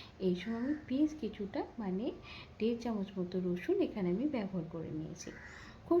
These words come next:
সুন্দরভাবে ব্যবহার করে নেওয়া, নেওয়ার পর এটাকে খুব সুন্দরভাবে আমি ভেজে নেব। এবার আর এবার যে চিকেনটা আমি ম্যারিনেট করে রেখেছিলাম সেই চিকেনটা এখানে ব্যবহার করে নিচ্ছি। আমি কিন্তু এই সময় কোনো পেঁয়াজের ব্যবহার করছি না, তোমরা দেখে নিলে।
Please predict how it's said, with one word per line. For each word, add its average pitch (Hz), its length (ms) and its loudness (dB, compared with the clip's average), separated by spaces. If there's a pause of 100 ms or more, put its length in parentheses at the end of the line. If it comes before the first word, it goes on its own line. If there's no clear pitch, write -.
সুন্দরভাবে 349 480 10
ব্যবহার 302 380 4
করে 302 240 4
নেওয়া, 302 320 8
নেওয়ার 262 400 0 (100)
পর 214 200 -2
এটাকে 233 300 -4
খুব 262 260 -2
সুন্দরভাবে 214 480 -2
আমি 247 140 2
ভেজে 185 340 -2
নেব। 220 200 -4 (480)
এবার 175 260 4
আর 180 180 4 (300)
এবার 214 280 2 (340)
যে 240 60 0
চিকেনটা 233 520 0
আমি 254 100 2
ম্যারিনেট 240 460 0
করে 262 200 2
রেখেছিলাম 262 540 2
সেই 226 200 0
চিকেনটা 196 480 -4
এখানে 277 280 0
ব্যবহার 156 480 0
করে 160 180 -6
নিচ্ছি। 180 380 -8 (1700)
আমি 262 220 6
কিন্তু 320 280 4
এই 311 100 10
সময় 277 280 2
কোনো 233 340 2
পেঁয়াজের 190 340 0
ব্যবহার 214 400 -2
করছি 190 380 -4
না, 285 140 2
তোমরা 220 220 -2 (120)
দেখে 156 300 -2
নিলে। 143 340 -4